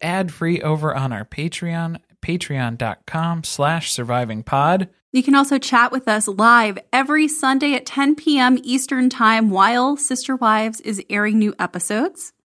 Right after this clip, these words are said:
Speaker 1: That's all happening over on our Discord channel under the Season eighteen chat. So we'll be doing the live chats over there.
Speaker 2: And we have recaps of shows outside of the Sister Wives universe. Anything you can imagine.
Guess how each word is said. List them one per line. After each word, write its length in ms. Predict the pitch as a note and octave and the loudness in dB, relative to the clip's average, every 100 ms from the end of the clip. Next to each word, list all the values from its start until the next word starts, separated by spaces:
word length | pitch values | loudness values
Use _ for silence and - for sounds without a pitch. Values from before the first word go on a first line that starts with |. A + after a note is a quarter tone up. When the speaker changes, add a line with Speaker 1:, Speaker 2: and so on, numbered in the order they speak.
| - | -6
Speaker 1:
That's 200 | D3+ F3 | -2 2
all 120 | C3+ | 2
happening 400 | B2+ B2+ C3 C3 | 2 0 -2 -2
over 200 | C#3 C3+ | -2 0
on 140 | B2+ | 0
our 80 | A#2 | -2
Discord 500 | G#2+ G3+ - C3+ A2 | -4 -6 -4 -8 -6
channel 380 | - A2+ A#2 E3 | -6 -4 -4 -4
under 180 | A#2+ G2 | -6 -8
the 140 | F2+ | -8
Season 380 | - D#3 C3+ B2 | -6 -4 -4 -4
eighteen 580 | C3 A#2+ - F#3+ E3+ B2 | -4 -8 -6 -4 -2 -4
chat. 460 | - A#2+ A2+ E3+ - | -6 -4 -4 -8 -14
So 220 | - - | -12 -6
we'll 120 | A#2+ C3 | -4 -4
be 120 | B2+ | -4
doing 280 | C3 B2+ B2 | -2 -2 -2
the 100 | A2+ | -2
live 360 | E3+ F#3+ F#3 | 0 0 -2
chats 420 | - F3+ F3+ - | -2 -2 -2 -2
over 220 | F3 E3 C#3+ | -2 0 0
there. 480 | C#3 E3 F#3 G3 _ _ - | 0 -2 -4 -6 _ _ 0
Speaker 2:
And 220 | D4 F#4+ | 4 4
we 120 | F#4+ | 4
have 180 | E4 D#4+ | 2 2
recaps 560 | C4 C#4 C#4 D4 D4 D4 | 0 -2 2 2 2 -2
of 80 | G#3 | -6
shows 380 | - A#3+ B3 - - | -2 0 0 -2 0
outside 760 | C#4+ D#4+ - - C#4 C#4 C#4 A#3 | 0 0 -6 2 4 4 2 -4
of 180 | G#3+ | -6
the 80 | G#3 | -6
Sister 420 | G3+ - C#4+ C#4+ C#4 | -4 -4 -4 -2 0
Wives 460 | A3+ A#3 A#3+ - | 4 4 4 0
universe. 520 | A3 G#3 D3+ E2+ - - | 0 2 -2 -6 -8 0
Anything 640 | C#4+ E4 E4 D4 C#4+ C#4 C#4 | 4 4 4 4 4 4 0
you 280 | G3+ B3 B3 | 2 4 2
can 460 | - A3+ G3+ F#3+ - | 0 0 0 -2 -2
imagine. 800 | G3 F3+ F3 F3 F3 C#3 D#3 | -2 0 0 0 -2 -6 -8